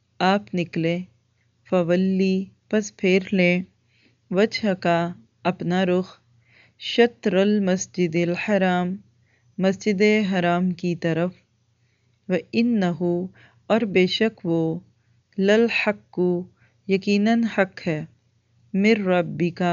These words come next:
تیرے رب کی طرف سے، وَمَا اللَّهُ، اور نہیں اللہ، بِغَافِلٍ، بے خبر، عَمَّا، اس سے جو، تَعْمَلُونَ،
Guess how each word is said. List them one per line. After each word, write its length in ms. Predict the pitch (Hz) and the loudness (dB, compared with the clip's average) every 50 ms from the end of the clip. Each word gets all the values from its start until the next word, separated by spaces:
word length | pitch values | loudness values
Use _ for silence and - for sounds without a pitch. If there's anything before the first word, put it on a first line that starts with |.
| 175 175 175 - _ - - - _ _ _ _ _ - | -2 -4 -6 -10 _ -20 -20 -20 _ _ _ _ _ 4
تیرے 320 | 202 208 208 208 226 233 240 | 6 6 6 6 6 4 4
رب 180 | 233 214 185 160 - | 4 2 0 -2 -4
کی 160 | - - 180 175 | -4 -4 -4 -2
طرف 360 | 170 175 160 160 156 147 - | -2 -2 -2 -2 -2 -6 -8
سے، 240 | - - 156 151 160 151 _ _ _ _ _ _ _ _ _ _ _ _ _ _ _ _ _ - | -8 -8 -8 -8 -8 -10 _ _ _ _ _ _ _ _ _ _ _ _ _ _ _ _ _ -4
وَمَا 340 | 175 190 196 190 185 196 208 | 0 2 2 2 2 2 2
اللَّهُ، 560 | 226 226 226 220 196 180 175 170 170 165 - 185 180 180 180 185 190 - _ _ _ _ _ _ _ - | 2 2 0 0 2 2 2 0 0 -2 -4 -2 -2 -2 -2 -4 -6 -8 _ _ _ _ _ _ _ 0
اور 140 | 202 220 214 | 0 0 2
نہیں 440 | 226 214 196 180 185 190 202 208 214 - | 2 2 2 2 2 2 2 0 -2 -2
اللہ، 500 | - - 175 170 165 160 160 156 160 165 165 - - _ _ _ _ - - _ _ _ - | -4 -4 -2 -2 0 0 0 -2 -2 -4 -8 -10 -18 _ _ _ _ -20 -20 _ _ _ -2
بِغَافِلٍ، 760 | 180 214 226 208 190 185 175 170 165 - - 175 170 165 165 175 175 180 185 190 185 - _ _ _ | 0 2 2 2 2 2 2 0 -2 -2 -2 -2 0 0 0 -2 -2 -2 -4 -6 -8 -12 _ _ _
بے 240 | 190 160 180 180 185 | -6 -2 0 0 0
خبر، 480 | 185 185 - 170 160 151 165 165 165 165 175 185 _ _ _ _ _ _ _ _ - | 0 -2 -4 -4 -2 -2 -2 -2 -2 -2 -4 -8 _ _ _ _ _ _ _ _ -4
عَمَّا، 500 | 185 196 208 214 220 208 196 180 175 175 175 180 180 - _ _ _ _ | -2 0 0 0 0 0 2 2 2 0 0 -2 -6 -10 _ _ _ _
اس 160 | - - 196 196 | -4 -4 -4 -4
سے 240 | - - 226 226 226 | -2 0 2 2 2
جو، 240 | 190 180 170 170 170 170 170 185 185 - _ _ _ _ _ _ _ _ _ | 2 0 0 0 0 0 -2 -4 -8 -14 _ _ _ _ _ _ _ _ _
تَعْمَلُونَ، 800 | - 202 196 185 185 180 180 196 220 220 208 196 185 185 185 185 | 2 2 4 4 4 2 2 2 2 2 2 2 2 2 0 0